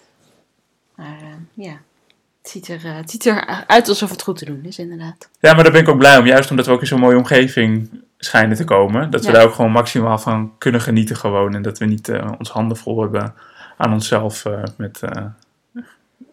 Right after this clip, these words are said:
Speaker 2: een laatste steile klim of zo. Want, eh, dat kan je ook voor je kiezen krijgen.
Speaker 1: Ja. Nee, dat, eh, dat lijkt mee te vallen. Het hoogteprofiel is, eh, nou ja, redelijk, eh, geleidelijk.
Speaker 2: Ja.
Speaker 1: Nou, hier en daar wat pittige stukjes, maar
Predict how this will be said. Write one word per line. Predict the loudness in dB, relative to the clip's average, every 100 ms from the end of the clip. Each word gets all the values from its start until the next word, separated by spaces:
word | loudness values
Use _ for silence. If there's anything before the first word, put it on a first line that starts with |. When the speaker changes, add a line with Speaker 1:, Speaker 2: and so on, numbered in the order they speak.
| _
Speaker 2:
een | -2 -2
laatste | -2 -4 -6 -6
steile | 0 0 0
klim | -2 -4 -4
of | -6
zo. | -8 -8 -8
Want, | -10 -10
eh, | -12 -14 -16
dat | -10 -4
kan | -2
je | -2
ook | -4
voor | -8
je |
kiezen | -8 -8
krijgen. | -4 -4 -4 -12 _ -18 -12
Speaker 1:
Ja. | -12 -12 -20 _ _ _ _ _ -20
Nee, | -16
dat, | -14 -16 -14 -14
eh, | -10
dat | -10 -8
lijkt | -10 -10
mee | -12 -14
te | -16
vallen. | -16 -14
Het | -10
hoogteprofiel | -8 -8 -10 -10 -10 -8 -6 -8
is, | -10 -12
eh, | -10 -10 -12 _ _ -20 -20 -18 -14
nou | -14
ja, | -14 -14
redelijk, | -10 -10 -10 -14 -16
eh, | -16 -16
geleidelijk. | -10 -6 -4 -6 -10 -14 -16 -20 -4
Speaker 2:
Ja. | 2 2 2 -8 -20 -20 -20 -20
Speaker 1:
Nou, | -18 -16 -10
hier | -10
en | -8
daar | -10 -12
wat | -12
pittige | -12 -12 -14
stukjes, | -12 -12 -10 -12 -12
maar | -10 -12 -12